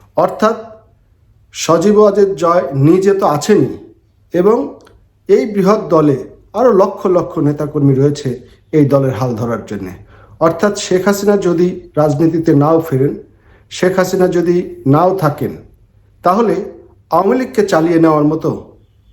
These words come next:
সজীব ওয়াজেদ জয় একাই যথেষ্ট, এবং এই দেশের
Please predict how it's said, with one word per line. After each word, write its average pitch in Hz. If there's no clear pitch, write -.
সজীব 151
ওয়াজেদ 139
জয় 131
একাই 190
যথেষ্ট, 208
এবং 208
এই 202
দেশের 208